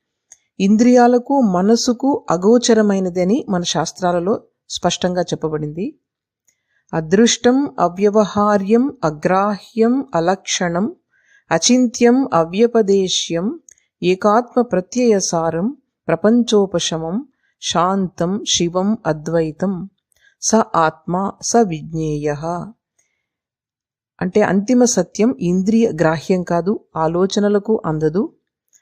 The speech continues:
అది ప్రపంచానికి ఆశ్రయస్థానం. అది ఉన్నది ఒక్కటే, దానినే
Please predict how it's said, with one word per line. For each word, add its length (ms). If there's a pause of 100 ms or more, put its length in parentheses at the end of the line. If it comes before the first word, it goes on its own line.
అది 180
ప్రపంచానికి 840
ఆశ్రయస్థానం. 1040 (1120)
అది 160
ఉన్నది 340
ఒక్కటే, 580
దానినే 480